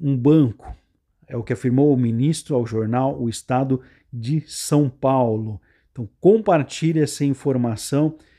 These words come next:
Muitas pessoas aguardando. O governo tá preparando esses dois presentes que vão emocionar os beneficiários.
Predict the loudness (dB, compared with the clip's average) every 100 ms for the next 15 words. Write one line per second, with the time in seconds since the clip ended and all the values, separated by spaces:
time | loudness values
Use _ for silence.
0 | _ _ -8 -6 -2 -2 0 0 2 0
1 | 2 2 0 2 2 4 2 0 -4 _
2 | _ -8 -2 -2 -2 -2 0 2 2 0
3 | -2 0 2 2 0 0 2 0 0 -2
4 | 0 2 2 2 0 0 -2 2 2 2
5 | 2 0 -2 0 2 4 2